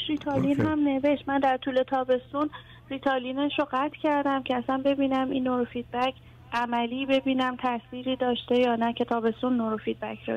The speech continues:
Speaker 1: رو بردم. م، و چون بهم گفتن این بیست و چهار جلسه دیگه فایده نداره، نه، دارو می‌خوره، دارو که می‌خوره.
Speaker 2: نه، فایده نداره، معمول نیست. ببین عزیز،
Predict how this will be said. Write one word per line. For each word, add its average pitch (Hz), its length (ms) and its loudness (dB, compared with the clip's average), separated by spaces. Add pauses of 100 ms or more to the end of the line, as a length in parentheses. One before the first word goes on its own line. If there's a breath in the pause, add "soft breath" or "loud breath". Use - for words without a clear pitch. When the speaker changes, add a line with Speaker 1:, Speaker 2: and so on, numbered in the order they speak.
(200)
Speaker 1:
رو 220 140 2 (100)
بردم. 214 500 -2 (680 loud breath)
م، 233 360 -2
و 226 160 2 (100)
چون 269 160 2
بهم 262 220 2
گفتن 233 440 -2
این 233 180 -2
بیست 233 220 -4
و 226 60 0
چهار 226 260 0
جلسه 226 640 -2
دیگه 226 320 0 (100)
فایده 233 380 0
نداره، 233 440 0
نه، 302 260 0
دارو 269 300 0
می‌خوره، 277 460 2
دارو 262 280 0
که 269 220 -2
می‌خوره. 110 380 -2
Speaker 2:
نه، 85 340 -6
فایده 107 380 0
نداره، 104 400 2
معمول 90 420 0
نیست. 78 320 -2
ببین 104 380 0
عزیز، 95 320 0